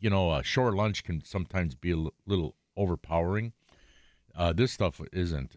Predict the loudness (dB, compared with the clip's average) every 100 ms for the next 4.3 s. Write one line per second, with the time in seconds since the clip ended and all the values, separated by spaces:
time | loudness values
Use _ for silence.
0 | -4 0 2 2 0 0 0 0 0 -2
1 | -4 -2 0 0 -2 -8 -8 -6 -2 -2
2 | -2 -8 -20 _ _ _ _ -2 2 2
3 | 2 2 2 0 -2 0 0 0 -2 -2
4 | -2 -4 -8